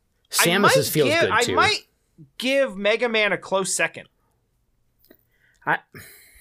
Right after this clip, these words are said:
Speaker 1: It just has a good arc to it.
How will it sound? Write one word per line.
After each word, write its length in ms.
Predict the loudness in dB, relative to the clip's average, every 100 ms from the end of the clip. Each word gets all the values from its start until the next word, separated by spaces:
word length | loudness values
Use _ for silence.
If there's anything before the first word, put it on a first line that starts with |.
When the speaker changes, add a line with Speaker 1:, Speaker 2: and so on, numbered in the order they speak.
| -20 _ _ _ _ _ _ _
Speaker 1:
It 140 | -2
just 220 | 0 -2 0
has 180 | 0
a 60 | 0
good 280 | -2 -4 0
arc 320 | 0 0 -4
to 220 | -14 -14
it. 140 | -14